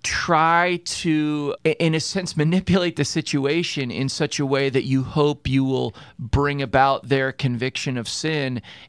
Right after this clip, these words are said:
a-, a-, and, and you won't burn any bridges and things like that. In, in other words, you'll, you'll try to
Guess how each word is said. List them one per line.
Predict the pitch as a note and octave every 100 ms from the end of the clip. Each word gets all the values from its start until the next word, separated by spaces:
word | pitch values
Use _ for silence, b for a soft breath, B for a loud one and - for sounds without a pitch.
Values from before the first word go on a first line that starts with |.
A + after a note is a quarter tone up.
| C#3
a-, |
a-, | - C#3+ -
and, | C#3 B2
and | C3
you | C3+
won't | C3+ C#3 -
burn | C#3 C#3
any | C3+
bridges | C3 C3+ B2 C3
and | C#3 C#3
things | C#3 C3+
like | B2
that. | D3+ D#3 C#3
In, | D3
in | - F3
other | F#3+
words, | D#3+ C3
you'll, | D#3 D3+
you'll | D#3 D3+
try | - - D#3+ E3 F3+
to | D#3+